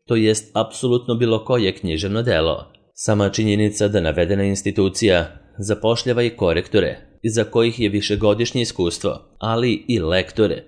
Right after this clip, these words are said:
je dovoljna da svi klijenti koji imaju nekvalitetno prevedene sadržaje bilo koje vrste u toj varijanti jezika ne moraju da brinu. U toku sprovođenja postupka redakture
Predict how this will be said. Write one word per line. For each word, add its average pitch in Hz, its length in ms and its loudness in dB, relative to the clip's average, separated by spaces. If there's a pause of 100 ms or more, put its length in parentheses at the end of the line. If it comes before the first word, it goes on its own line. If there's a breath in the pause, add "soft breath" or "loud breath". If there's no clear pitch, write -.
(140)
je 98 160 2
dovoljna 90 460 0
da 85 160 -2
svi 107 260 -2
klijenti 117 440 -2
koji 107 280 0
imaju 110 380 -2
nekvalitetno 92 840 -2
prevedene 104 480 -2
sadržaje 104 720 0
bilo 98 320 -2
koje 104 260 0
vrste 101 500 -2 (200)
u 113 140 0
toj 113 300 0
varijanti 90 500 -2
jezika 95 520 0 (400 loud breath)
ne 113 220 2
moraju 110 420 2
da 123 120 0
brinu. 92 340 0 (260)
U 110 100 0
toku 104 280 0
sprovođenja 104 640 0
postupka 101 680 -2
redakture 104 720 0